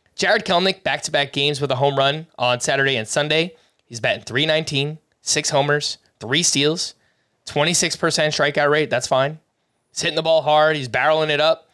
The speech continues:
And he's five for fifteen against left-handed pitching so far. So it looks really, really encouraging so far for Jared Kelenic. And, uh, some positive signs for Masataka Yoshida. Seven hits over his last four games, including a double dong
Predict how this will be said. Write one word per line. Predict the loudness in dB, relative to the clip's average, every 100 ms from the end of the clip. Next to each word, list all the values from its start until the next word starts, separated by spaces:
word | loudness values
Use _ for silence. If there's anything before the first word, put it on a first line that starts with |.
| _ -6
And | -2
he's | -2 -2
five | 0 0 2
for | 0 0
fifteen | 0 0 0 2
against | 0 0
left-handed | 0 0 0 0 0
pitching | -2 -2
so | -2 -2
far. | 2 2 2
So | -2 -8 -10 -12 -16 _ _ _ _ _ _
it | -2 -2 -2 -10 -6
looks | -4 0 0
really, | 0 0 2 4 4
really | 4 4 2
encouraging | 2 2 2 0
so | 0 0
far | 4 2
for | 2 2 4 2 0
Jared | -2 0
Kelenic. | 0 0 0 -4 -20 -20 _
And, | -2 0 2
uh, | 0
some | 0 -2
positive | 0 0 0 0
signs | 0 0 0
for | -2
Masataka | 0 -2 -2 -2 -2 0 -2
Yoshida. | 0 -2 0 2 0 -4 -20 -20 _ _
Seven | -2 0 0 0
hits | -2 0
over | 0 0
his | 0
last | 0 0 0
four | 0 0
games, | 0 -2 -4
including | -6 -4 -4 -4
a | -6
double | -2 -2 0
dong | 0 2 2 0